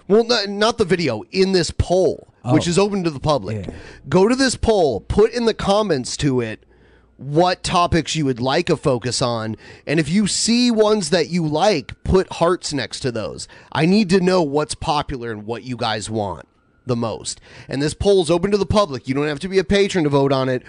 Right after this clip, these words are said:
Speaker 1: Hopefully you guys see enough of what you want, you'll become new patrons, 'cause we need new patrons.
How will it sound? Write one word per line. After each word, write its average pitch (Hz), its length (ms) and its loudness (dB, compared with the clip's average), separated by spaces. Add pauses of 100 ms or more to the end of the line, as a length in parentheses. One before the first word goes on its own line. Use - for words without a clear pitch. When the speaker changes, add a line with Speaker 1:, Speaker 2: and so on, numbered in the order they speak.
(240)
Speaker 1:
Hopefully 208 440 2
you 202 160 0
guys 175 300 0
see 208 220 0
enough 185 200 2
of 180 100 0
what 160 180 2
you 165 100 -2
want, 175 380 2
you'll 151 100 2
become 143 280 0
new 156 140 2
patrons, 113 460 -6
'cause 123 280 -6 (320)
we 175 200 2
need 175 260 -2
new 147 160 -2
patrons. 110 800 -8